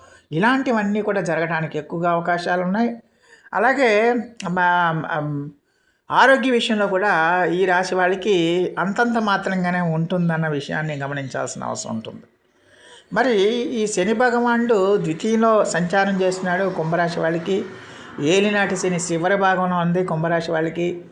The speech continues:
ఇది రెండు వేల ఇరవై ఏడు, ఆ, మార్చి వరకు కూడా ఈ శని భగవానుడు అక్కడ ద్వితీయ స్థానంలో ఉండటానికి అవకాశం ఉంటుంది.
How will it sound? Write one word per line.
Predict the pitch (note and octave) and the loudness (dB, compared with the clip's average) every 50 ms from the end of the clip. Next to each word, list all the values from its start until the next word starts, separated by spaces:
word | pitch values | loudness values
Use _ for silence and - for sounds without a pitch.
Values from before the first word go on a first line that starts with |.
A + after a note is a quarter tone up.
| - - - - - - - _ _ _ - | -20 -20 -20 -20 -20 -20 -20 _ _ _ -4
ఇది | F3+ G#3+ A#3 A#3 G#3 F3+ F3 F#3 G3+ G#3 G3+ - - | -2 -2 2 2 4 4 4 4 4 4 4 2 0
రెండు | D3+ D#3+ D#3+ F#3+ | -2 0 0 2
వేల | G#3+ A3+ A3+ A3+ | 2 4 4 4
ఇరవై | A3+ G#3 F3 F3 F3 F#3+ G3+ G#3+ G#3 | 4 2 2 2 2 2 4 2 2
ఏడు, | G#3 F#3 F3+ F#3+ G3 G#3+ A3+ A#3+ A#3+ C4 B3 - - - - - - - - - - - - - - - - - - - - | 2 2 2 2 4 4 6 6 6 6 4 2 -2 -8 -12 -16 -18 -18 -18 -20 -20 -20 -20 -20 -20 -20 -20 -20 -20 -12 -6
ఆ, | - E3+ F3+ F3+ F3+ F3 F3 F3 F3 E3+ E3+ E3+ E3 D#3+ | 0 2 4 4 6 6 6 6 6 6 4 4 2 2
మార్చి | D#3 D#3+ F#3 G#3+ B3+ B3 - - | 2 4 4 4 4 4 2 2
వరకు | B3 A#3 A3+ A3 A3+ G#3 | 4 4 4 2 0 0
కూడా | F#3 G3 G3 G3+ G3 F3 D#3+ D#3+ E3+ F3+ F3 - - - | 0 0 0 2 2 4 4 4 2 0 -2 -4 -8 -6
ఈ | F#3+ G#3 | -4 -4
శని | G3+ G3+ G3 F#3 F#3 | -2 -2 -2 0 0
భగవానుడు | F3+ F3+ F3 F3 F3 E3 D#3+ E3 F#3 G#3 G3+ E3+ D#3 D#3+ F3 E3+ - - _ _ _ - - - _ _ _ _ _ - | 0 0 0 0 0 0 -2 -2 0 0 2 2 2 0 -2 -4 -8 -16 _ _ _ -18 -18 -18 _ _ _ _ _ -6
అక్కడ | E3+ F3+ F3 A3 G#3 F#3+ E3+ D#3+ E3 E3+ D3+ | -6 -4 -2 0 0 2 2 2 2 2 0
ద్వితీయ | D3+ E3+ E3+ G3+ G#3 G#3 | -2 -4 0 2 2 2
స్థానంలో | G3+ G3+ - F3+ E3+ E3 D#3+ D#3+ D#3+ F3 E3 C#3 C#3 | 2 0 0 -2 -2 0 0 0 2 2 2 2 2
ఉండటానికి | C#3 C#3 D#3 D#3 D#3+ D#3+ D#3 D#3+ C#3 C#3+ | 0 -2 -2 -2 -2 -2 -2 -2 -2 -2
అవకాశం | C#3 C3+ C3+ - C#3+ B2+ A2+ - A2+ | -2 -2 0 -2 -2 -4 -2 -4 -8
ఉంటుంది. | A2 G#2 - A2 G#2+ G#2 F#2+ | -8 -8 -10 -12 -12 -14 -14